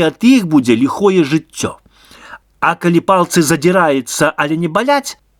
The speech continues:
то будуць усе дзевяратка, да такія лагодныя, што бы от будуць як родныя браты. Хлопцы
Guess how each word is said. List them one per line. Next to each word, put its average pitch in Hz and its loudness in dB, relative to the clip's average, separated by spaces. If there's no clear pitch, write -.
то 139 0
будуць 180 -4
усе 170 2
дзевяратка, 127 -2
да 143 -2
такія 185 0
лагодныя, 160 -2
што - -4
бы 247 0
от 220 -2
будуць 190 -6
як 175 0
родныя 156 0
браты. - -6
Хлопцы 185 -2